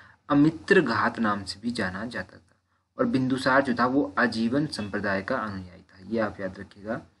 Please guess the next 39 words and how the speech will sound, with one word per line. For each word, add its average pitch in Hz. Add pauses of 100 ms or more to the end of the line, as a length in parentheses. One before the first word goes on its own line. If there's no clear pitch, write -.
(320)
और 117
बिंदुसार 123
के 127
बाद 110
आए 98
थे 127
अशोका, 90 (340)
ये 117
भी 110
आप 135
याद 85
रखिएगा। -
देखो 135 (540)
ये 160
important 127
जानकारी 113
है 117
थोड़ी 101
सी, 117
इसको 117
याद 98
रखिएगा, 117
कई 104
बार 95
पूछ 95
ली 113
जाती 110
है। 127
question 110
number 107
सेवेंटी 95
सेवन, 107
which 143
of 123
the 123
following 110
fought 117
against 101
the 113